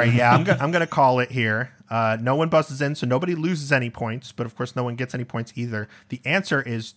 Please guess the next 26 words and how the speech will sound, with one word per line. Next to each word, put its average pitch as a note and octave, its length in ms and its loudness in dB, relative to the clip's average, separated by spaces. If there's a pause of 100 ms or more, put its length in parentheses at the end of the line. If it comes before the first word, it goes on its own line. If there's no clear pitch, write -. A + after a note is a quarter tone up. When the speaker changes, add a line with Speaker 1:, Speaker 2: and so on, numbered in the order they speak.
Speaker 1:
two G3+ 200 -6
hundred D3+ 340 -2
and A2 180 -6
seventy A#2+ 520 -6
rupees. G#2 560 -12
There's G#2 200 -8
fifty-four A#2+ 600 -6
Speaker 2:
Uh, G#2 40 -4
Speaker 1:
blues G2+ 380 -10
down F#2+ 280 -10
there. G2 240 -12 (300)
Speaker 2:
I A2 120 -6
would G2+ 160 -8
have F#2 120 -12
not F#2+ 240 -10
gotten A#2 280 -10
that. A2 260 -10 (640)
Speaker 1:
Yeah, G2 260 -8
no, A2+ 140 -4
that A#2 60 2
was C3 120 -2
a D#3 60 -8
tough - 240 0
one G2+ 160 -4
for G#2+ 180 -12
sure. G2 260 -8